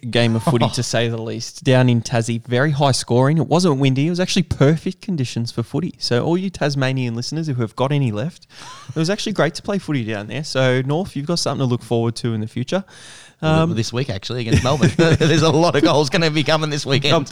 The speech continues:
Speaker 1: they'll be playing half their games down there soon, so it'll be good.
Speaker 2: <laughs>
Speaker 1: Uh, Hawthorn up by twenty-two, ra-,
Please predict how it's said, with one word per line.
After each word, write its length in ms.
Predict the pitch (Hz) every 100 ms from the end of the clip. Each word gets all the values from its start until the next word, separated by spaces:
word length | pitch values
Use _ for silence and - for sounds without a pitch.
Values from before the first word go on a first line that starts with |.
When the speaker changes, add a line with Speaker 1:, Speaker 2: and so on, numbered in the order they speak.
| 151
Speaker 1:
they'll 80 | 127
be 20 |
playing 200 | 127 120
half 220 | 123 123
their 120 | 120
games 260 | 117 147 156
down 160 | 127
there 140 | 120 117
soon, 240 | - 170
so 100 | 196
it'll 120 | 143
be 120 | 127 143
good. 160 | 151 -
Speaker 2:
<laughs> 60 | 131 - 131 -
Speaker 1:
Uh, 320 | 147 151 160 - -
Hawthorn 600 | 135 196 - 127 123 170 _ - -
up 160 | 156
by 340 | 147 139 131 127
twenty-two, 1000 | - 156 147 - 165 170 165 165 165 165 _ -
ra-, 160 | - 151